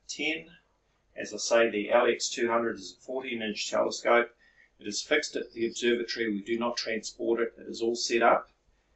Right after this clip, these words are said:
and, uh, it's just too big to transport. This one is even quite difficult to transport, uh, with the tripod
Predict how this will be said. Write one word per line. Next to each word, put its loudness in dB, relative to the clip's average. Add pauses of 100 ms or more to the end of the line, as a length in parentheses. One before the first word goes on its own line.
(160)
and, 0
uh, 6
it's -8
just -4
too 0
big 2
to -18
transport. -6 (1200)
This 2
one 4 (140)
is -6
even -4
quite 6 (340)
difficult -6
to -20
transport, -6 (200)
uh, -8
with -10
the -6
tripod 6